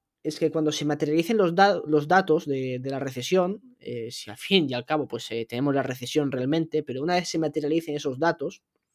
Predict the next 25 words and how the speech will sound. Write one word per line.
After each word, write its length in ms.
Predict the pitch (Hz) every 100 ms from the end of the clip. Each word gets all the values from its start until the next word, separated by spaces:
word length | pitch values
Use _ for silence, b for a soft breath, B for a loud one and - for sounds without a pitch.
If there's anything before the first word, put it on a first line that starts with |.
| b b b b b
es 160 | 151
que 120 | - 180
el 80 |
mercado, 400 | 175 160 160 175
pues, 160 | 190 151
vuelva 200 | 160 175
a 40 | 180
cambiar 520 | 160 151 208 156 123
y 180 | 131 151
esta 200 | 151 185
euforia, 540 | 165 196 190 175 208 - _ _ _ _ _ _ _ -
eh, 600 | 131 127 120 117 113 117 - -
cambie 280 | 170 165
totalmente, 760 | 151 147 131 170 156 - 127 -
porque, 480 | - 127 135 123 123
claro, 280 | 175 131 -
si 160 | -
ves, 160 | 151 156
si 140 | -
nos 120 | 160 151
manteniésemos 500 | 156 170 175 233 214
en 60 |
los 120 | 196
niveles 340 | 190 180 175 151
de, 380 | 151 143 127